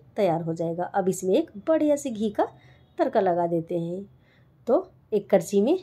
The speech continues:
घी गरम कर लीजिए, ऑप्शनल है, अगर पसंद ना हो, मन ना हो तो स्किप भी कर सकते हो। घी जैसे ही गरम हो जाए, बारीक कटा हुआ लहसुन डाल दें और लंबा लंबा चीरा लगाया हुआ या फिर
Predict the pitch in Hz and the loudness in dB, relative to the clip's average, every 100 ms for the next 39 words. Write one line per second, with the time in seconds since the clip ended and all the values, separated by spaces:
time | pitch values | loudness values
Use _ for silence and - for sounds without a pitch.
0 | - 208 214 175 160 160 165 165 170 190 | -4 -2 2 4 2 0 -2 -2 -2 -2
1 | 277 302 - - 220 175 175 196 - - | 2 2 2 0 2 2 0 -2 -8 -20
2 | - 196 208 330 - _ - _ _ - | -6 0 2 2 -2 _ -20 _ _ -6
3 | - 185 185 185 196 294 233 180 180 175 | 0 2 4 4 4 2 4 4 2 2
4 | 233 381 - 269 262 - 233 175 175 180 | 2 0 -2 2 2 0 -4 0 0 -2
5 | 180 170 165 - 170 175 - - - 180 | -6 -6 -6 -6 -6 -6 -10 -20 -12 -2
6 | 208 196 196 208 202 185 185 185 185 285 | 2 4 4 4 4 4 4 2 2 2
7 | 427 - - _ - 190 175 170 165 170 | 0 -6 -20 _ 0 2 2 0 -2 2
8 | 175 320 - _ _ _ _ _ _ _ | 2 2 -2 _ _ _ _ _ _ _
9 | _ _ _ _ _ _ - 180 170 190 | _ _ _ _ _ _ -8 -6 -2 2
10 | 220 269 339 381 - 190 170 170 165 170 | 2 4 4 2 0 0 0 2 2 0
11 | 175 196 349 - - _ _ - - - | 2 2 0 -2 -20 _ _ -20 -8 0
12 | 185 180 180 180 185 185 190 175 170 170 | 2 2 2 2 4 4 4 4 2 2
13 | 311 | 0